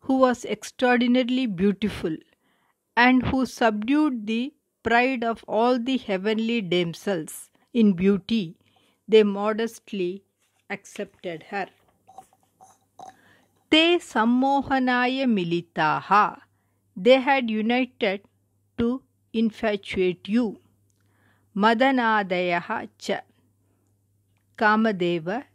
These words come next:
and others. Tvaddasika parimalaihi, moham apuhu kila, they became affected by the fragrance of your lady attendants.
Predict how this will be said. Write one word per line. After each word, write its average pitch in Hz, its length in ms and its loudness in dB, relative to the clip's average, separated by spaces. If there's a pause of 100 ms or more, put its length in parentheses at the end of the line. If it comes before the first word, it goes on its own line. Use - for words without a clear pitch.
(100)
and 180 280 -6
others. 175 640 -4 (1040)
Tvaddasika 277 1300 2
parimalaihi, 196 1300 -2 (680)
moham 277 640 4 (160)
apuhu 220 760 0
kila, 185 440 -2 (880)
they 285 240 2
became 247 720 0 (220)
affected 254 720 0 (500)
by 214 220 4
the 214 360 -2 (220)
fragrance 247 1040 0 (260)
of 196 240 0
your 196 340 0
lady 202 640 2
attendants. 170 840 -6